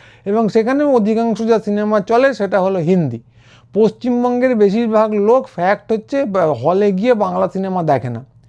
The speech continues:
তো ওদের নিয়ে, এই সমস্ত নায়ক টায়কদের নিয়ে শ-, শহরে চারটি লোকের মধ্যে একটি লাফালাফি, একটু লাফালাফি হয়, তাও হয় কিনা সন্দেহ,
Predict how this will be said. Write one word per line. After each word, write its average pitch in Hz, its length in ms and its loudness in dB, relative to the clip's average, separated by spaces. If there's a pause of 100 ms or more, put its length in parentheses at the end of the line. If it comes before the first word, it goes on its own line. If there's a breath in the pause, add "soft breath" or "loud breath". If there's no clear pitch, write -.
(440 soft breath)
তো 214 80 2
ওদের 220 400 4
নিয়ে, 208 440 0
এই 190 80 2
সমস্ত 202 320 -2
নায়ক 180 380 -2
টায়কদের 220 420 0
নিয়ে 247 280 0
শ-, 180 280 -2
শহরে 202 440 2
চারটি 202 380 -2
লোকের 220 300 -2
মধ্যে 233 340 0
একটি 220 240 -2
লাফালাফি, 202 500 0
একটু 208 200 -6
লাফালাফি 214 520 0
হয়, 247 140 0
তাও 240 300 2
হয় 233 160 2
কিনা 214 220 -6
সন্দেহ, 214 460 0